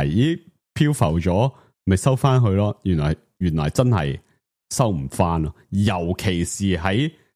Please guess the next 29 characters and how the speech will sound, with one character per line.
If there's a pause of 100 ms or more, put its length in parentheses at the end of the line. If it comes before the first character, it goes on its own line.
(200)
地
球
嘅
另
外
一
端
喎， (500)
距
離，
距 (140)
離
美
國
係 (360)
冇
可
能
再
遠
咁
滯
啦，
即
係
遠
到
冇
可